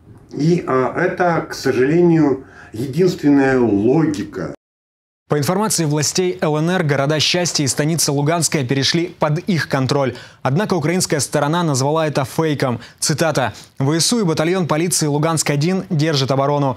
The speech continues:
Speaker 2: Взорван мост через реку Северный Донец, чтобы вражеские танки никуда не прошли».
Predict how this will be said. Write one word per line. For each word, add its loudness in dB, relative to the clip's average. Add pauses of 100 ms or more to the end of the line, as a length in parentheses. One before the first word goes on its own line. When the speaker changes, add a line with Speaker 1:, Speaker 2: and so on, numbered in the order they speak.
(240)
Speaker 2:
Взорван 0
мост 0
через 0
реку 0
Северный 0
Донец, 0
чтобы 0
вражеские 0
танки -2 (120)
никуда 0
не 0
прошли». 0